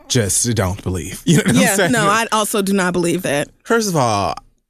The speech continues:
Speaker 1: I know the game well enough to know how that whole thing goes.
Speaker 2: Mm-hmm.
Speaker 1: And just living in Miami, <laughs> like, I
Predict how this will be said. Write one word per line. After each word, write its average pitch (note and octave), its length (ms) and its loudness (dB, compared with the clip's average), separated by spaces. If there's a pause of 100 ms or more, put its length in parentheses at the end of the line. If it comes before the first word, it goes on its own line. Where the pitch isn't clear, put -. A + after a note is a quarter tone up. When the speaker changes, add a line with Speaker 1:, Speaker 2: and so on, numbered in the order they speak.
(960)
Speaker 1:
I E3+ 120 0
know F3 560 2
the C3 140 2
game A#2+ 480 2
well A2 260 2
enough G2 460 -2
to - 160 0
know A2+ 1000 0
how D#3 360 0
that E3 440 0
whole E3+ 220 0
thing E3 300 2
goes. E3+ 500 2
Speaker 2:
Mm-hmm. C3+ 100 0 (340)
Speaker 1:
And G#3+ 80 -2 (360)
just C3 240 2
living B2 540 4
in A#2 180 4
Miami, A2 760 2
<laughs> - 40 -4
like, A2+ 280 0 (420)
I C3 580 0